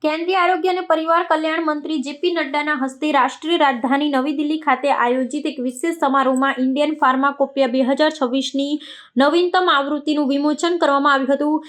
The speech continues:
આ દસ્તાવેજ દેશોમાં ઉત્પાદિત અને વેચાતી દવાઓની ગુણવત્તા, શુદ્ધતા અને ક્ષમતાના ધોરણે નક્કી કરતો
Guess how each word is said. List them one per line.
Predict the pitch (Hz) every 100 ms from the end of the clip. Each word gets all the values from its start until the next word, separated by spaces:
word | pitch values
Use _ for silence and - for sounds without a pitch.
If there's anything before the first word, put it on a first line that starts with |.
| - -
આ | 254
દસ્તાવેજ | 277 285 330 330 349 294
દેશોમાં | 302 294 320 311 294
ઉત્પાદિત | 269 - 285 285 330
અને | 285 277
વેચાતી | 269 269 311 320
દવાઓની | 285 269 269 277
ગુણવત્તા, | 262 262 285 302 302 311
શુદ્ધતા | 311 226 269 277 294
અને | 285
ક્ષમતાના | 285 - 269 269 294 294 294
ધોરણે | 262 254 262
નક્કી | 269 254 -
કરતો | 302 269 262 - 233 294